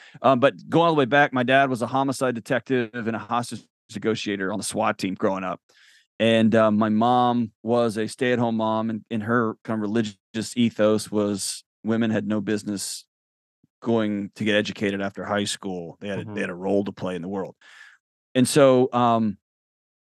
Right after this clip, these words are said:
Speaker 1: two big major things happened. One, growing up, I had a,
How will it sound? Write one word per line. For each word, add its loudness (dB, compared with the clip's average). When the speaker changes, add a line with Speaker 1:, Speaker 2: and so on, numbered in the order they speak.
Speaker 1:
two 2
big 2
major 2
things -6
happened. -2
One, 4
growing 2
up, 0
I -2
had 0
a, -6